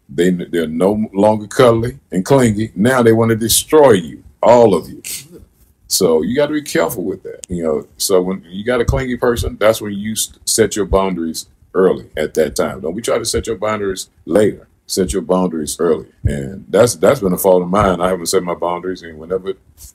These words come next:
the call came, I ran and thinking, you know, "I'm gonna be Superman in the relationship," and then it was wearing me down, like, to, to the point where I'm tired. "I can't come tonight. No, I can't." So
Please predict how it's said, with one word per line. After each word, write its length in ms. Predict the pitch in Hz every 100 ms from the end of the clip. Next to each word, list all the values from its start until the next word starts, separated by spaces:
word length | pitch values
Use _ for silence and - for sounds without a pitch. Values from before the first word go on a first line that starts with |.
| -
the 60 |
call 300 | - 117 110
came, 360 | 104 113 107 85
I 100 | 87
ran 460 | 90 95 98 - -
and 180 | 85 87
thinking, 360 | - 92 82 87
you 120 | 107
know, 80 | 95
"I'm 120 | 82
gonna 180 | 113 90 - _ - - -
be 140 | 101
Superman 580 | 95 - 151 101 95 95 90
in 60 |
the 60 | 85
relationship," 640 | 85 85 85 82 - 85 80
and 120 | 80
then 180 | 82 80
it 40 |
was 180 | 78 -
wearing 320 | 82 92 92
me 100 | 92
down, 380 | 92 85 80 - - - _ 78
like, 120 | 71 _ -
to, 220 | 78 69 62
to 80 | 78
the 40 |
point 220 | 87 80
where 160 | 71 69
I'm 120 | 95
tired. 420 | - - 76 - _ _ -
"I 100 | 113
can't 320 | - 165 143
come 240 | - 107 85
tonight. 160 | 76 _ _
No, 320 | 127 151 165 147
I 100 | 131
can't." 320 | - 156 123 _ -
So 420 | - 98 85